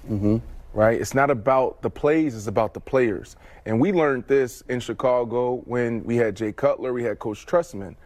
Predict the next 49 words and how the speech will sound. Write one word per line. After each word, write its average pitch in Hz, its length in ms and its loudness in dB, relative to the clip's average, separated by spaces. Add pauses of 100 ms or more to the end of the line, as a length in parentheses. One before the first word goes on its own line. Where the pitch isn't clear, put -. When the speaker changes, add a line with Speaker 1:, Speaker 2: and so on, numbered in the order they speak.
(220)
Speaker 2:
right? 120 320 2 (400)
Uh, 107 140 2
the 113 80 0
year 135 160 4
before, 127 420 0
Lovie 117 300 -2
Smith, 147 380 0
and 120 100 -4
we 120 100 0
had 113 220 2
Mike 107 240 -8
Tice 135 320 0
as 110 260 -2
the - 160 -2
offensive 107 440 -4
coordinator. 113 500 0 (400)
M-, 98 100 -4 (320)
Jay 143 260 2
didn't 180 260 0
like 175 300 -2
those 135 240 0
plays. - 640 -2 (300)
And 123 80 -2
I 185 60 4
would 214 160 2
sit 208 180 -2
there 185 100 2
with 180 100 0
Coach 160 220 0
Lovie, 214 180 2
like, 175 200 -4
"Coach, 196 220 0
you 294 60 -12
gotta 190 180 0
make 160 220 -2
a 143 40 -2
move 165 280 0
'cause 131 200 -4 (220)
we're, 165 160 0 (300)
we, 151 120 -2 (300)
our 170 100 4
defense 220 440 0
is 202 80 -4
scoring 247 320 0
two, 262 200 0
three 233 200 -4
touchdowns 202 480 0
a 160 40 -4
game, 190 440 -2